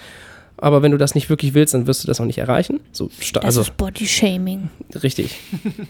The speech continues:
Speaker 1: Du musst das schon auch selber, du kannst dir natürlich auch vornehmen, nächstes Jahr zwei Kilo zuzunehmen oder zehn, also alles, was, worauf du Lust hast, aber du musst es halt selber wollen. Weil nur so, nur so macht es Sinn, das irgendwie auf die Liste aufzunehmen.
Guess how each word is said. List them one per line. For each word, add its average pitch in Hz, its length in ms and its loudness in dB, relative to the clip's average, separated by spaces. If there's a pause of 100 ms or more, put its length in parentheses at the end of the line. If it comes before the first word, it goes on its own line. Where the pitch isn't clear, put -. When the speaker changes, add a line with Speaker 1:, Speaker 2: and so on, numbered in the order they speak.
(340)
Speaker 1:
Du 151 140 4
musst 196 160 6
das 220 100 2
schon 226 140 4
auch - 80 2
selber, 202 260 4 (120)
du 131 60 2
kannst 156 220 4
dir 156 80 4
natürlich 143 360 4
auch 123 80 0
vornehmen, 131 300 6
nächstes 127 260 2
Jahr 123 240 2
zwei 131 180 2
Kilo 135 220 -4
zuzunehmen 165 560 4
oder 127 300 4
zehn, 120 340 2 (260)
also 156 180 6
alles, 190 220 2
was, 170 160 4
worauf 147 180 2
du - 100 0
Lust 196 180 4
hast, 196 100 2
aber 185 160 2
du 196 60 2
musst 202 200 0
es 190 120 0
halt 165 180 4 (320)
selber 131 400 4
wollen. 95 300 0 (760)
Weil 143 200 6
nur 165 200 8
so, 160 100 6
nur 160 360 4
so 160 100 8
macht 156 180 6
es 139 120 0
Sinn, 147 120 2
das 135 120 0
irgendwie 131 440 2 (100)
auf - 100 -6
die 127 80 -6
Liste - 260 -2
aufzunehmen. 156 480 2